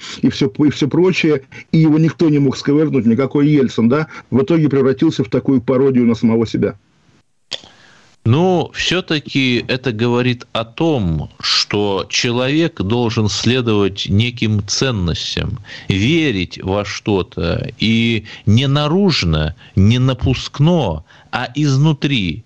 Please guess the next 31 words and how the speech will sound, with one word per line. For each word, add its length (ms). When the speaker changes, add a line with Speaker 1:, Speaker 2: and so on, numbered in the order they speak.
Speaker 2:
из 260
сердца. 880
Согласны 600
со 160
мной? 260
Speaker 1:
Да, 300
но 140
и 60
вовремя 560
уйти 280
надо, 260
наверное. 600
Опять 260
же, 200
та 180
тема, 360
которая 360
витает 440
у 40
нас 260
лейтмотивом, 720
но, 80
в 60
общем, 240
давайте 340
подмигнем 600
и 20
скажем: 400
главное 400
вовремя 360
уйти. 360